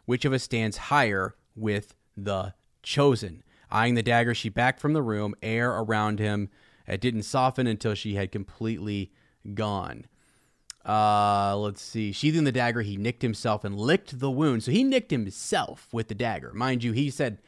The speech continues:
one nick of that dagger, you know, couldn't, he, you couldn't be healed from it. He had been a dark friend once,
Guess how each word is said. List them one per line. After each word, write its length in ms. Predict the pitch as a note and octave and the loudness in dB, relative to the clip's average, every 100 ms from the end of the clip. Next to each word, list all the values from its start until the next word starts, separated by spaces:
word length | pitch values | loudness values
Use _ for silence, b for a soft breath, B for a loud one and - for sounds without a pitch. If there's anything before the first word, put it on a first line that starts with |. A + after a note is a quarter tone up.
| b | b
one 240 | A#2+ C#3+ B2 | -2 0 2
nick 160 | B2+ | 0
of 60 | A2 | -2
that 180 | G#2+ B2 | -2 0
dagger, 480 | A#2+ A2 F#2 F2 _ _ _ - | 0 0 -4 -8 _ _ _ -8
you 100 | G#2 | -6
know, 140 | F2+ | -6
couldn't, 300 | - A2 G#2+ | -6 -6 -6
he, 160 | A2+ A2 | -8 -8
you 160 | F2+ G2 | -6 -8
couldn't 220 | A#2+ G2 | -6 -6
be 100 | G2 | -4
healed 260 | - G#2+ | -2 -4
from 140 | - F2 | -4 -14
it. 120 | D#2+ _ b b b b | -14 _ b b b b
He 240 | - G3 F3+ | -6 0 2
had 220 | D#3 A2 | 2 0
been 180 | D3+ G#3+ | 0 2
a 40 | |
dark 280 | C#3+ A2+ - | 2 0 -2
friend 320 | G#2+ G2 F#2+ | -6 -6 -6
once, 540 | A2 C#3 - - - | -6 -8 -10 -18 -18